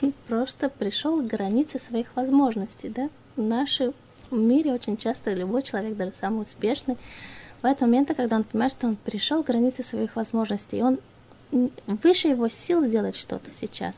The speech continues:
да? Как тот, э, второй художник, который обнаружил, что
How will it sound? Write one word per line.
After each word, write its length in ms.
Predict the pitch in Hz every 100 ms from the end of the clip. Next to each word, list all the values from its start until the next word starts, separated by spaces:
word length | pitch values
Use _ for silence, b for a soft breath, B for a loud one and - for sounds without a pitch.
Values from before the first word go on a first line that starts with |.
| -
да? 120 | -
Как 220 | - 220
тот, 180 | - 233 -
э, 180 | 220 214 B B B B B B
второй 320 | - - 220
художник, 460 | 240 226 226 247 247
который 260 | 214 214 202
обнаружил, 560 | 196 196 214 240 214
что 360 | 202 - 196